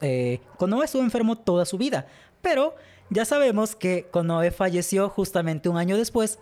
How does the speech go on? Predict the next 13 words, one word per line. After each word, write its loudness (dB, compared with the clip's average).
de 0
Tamamo -2
no 0
Mae. 0
Entonces -4
se -2
atribuye -2
est-, -6
esta -4
maldición. 0
Durante 0
este -2
momento 0